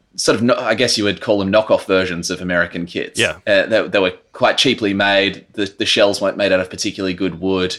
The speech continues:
Speaker 1: Um, the castings for the, the lugs and the other hardware were, were pretty sort of, um, cheap and nasty compared to the quality of the American gear. And then all of a sudden we get to the eighties and, um, that all kind of changed, and they started making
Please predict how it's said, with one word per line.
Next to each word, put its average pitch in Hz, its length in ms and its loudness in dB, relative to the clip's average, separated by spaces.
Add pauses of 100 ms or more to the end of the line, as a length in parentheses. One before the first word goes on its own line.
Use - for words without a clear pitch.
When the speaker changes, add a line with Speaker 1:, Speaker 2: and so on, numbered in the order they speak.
(120)
Speaker 1:
Um, 87 720 -2
the 107 80 -6
castings 95 520 -2
for 92 140 -4
the, 87 380 -2
the 90 180 -4
lugs 90 380 2
and 90 100 -4
the 90 80 -4
other 87 140 0
hardware 90 440 0
were, 90 160 -6 (220)
were 107 220 -4
pretty 90 320 -4
sort 90 200 -6
of, - 260 -10 (280)
um, 85 520 -8 (500)
cheap 98 200 0
and 90 120 -2
nasty 90 400 -2
compared 87 400 -6
to 85 160 -6
the 78 100 -12
quality 87 380 -4
of 82 240 -10
the 87 80 -8
American 107 480 -2
gear. - 200 -16 (720)
And 113 160 0
then 110 480 4
all 131 160 4
of 120 60 0
a 113 40 -2
sudden 139 300 2
we 104 100 0
get 110 180 -2
to 110 60 -6
the 104 140 0
eighties 107 400 2
and, 95 440 0
um, 90 600 -2 (240)
that 98 220 2
all 107 260 2
kind 104 260 -4
of - 80 -8
changed, 78 540 -4
and 87 220 -4
they 90 100 -2
started 90 380 -2
making 90 580 -6